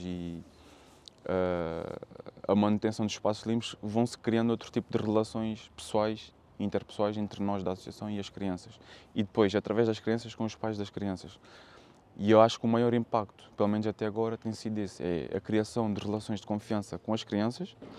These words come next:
e com os pais. Porque nós, quando vamos, quando as crianças estão connosco, os pais sabem que as crianças estão connosco. Quando vamos aos passeios com as crianças, os pais sabem que as crianças vão connosco. Logo, essa relação de confiança foi construída através do trabalho. Ao início isso não acontecia.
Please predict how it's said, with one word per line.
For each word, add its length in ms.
e 80
com 120
os 140
pais. 180
Porque 160
nós, 160
quando 200
vamos, 420
quando 160
as 80
crianças 220
estão 180
connosco, 380
os 80
pais 160
sabem 420
que 60
as 80
crianças 220
estão 100
connosco. 360
Quando 160
vamos 220
aos 100
passeios 300
com 80
as 100
crianças, 400
os 140
pais 180
sabem 240
que 60
as 80
crianças 200
vão 120
connosco. 360
Logo, 340
essa 260
relação 360
de 60
confiança 720
foi 160
construída 380
através 280
do 80
trabalho. 340
Ao 80
início 240
isso 100
não 100
acontecia. 440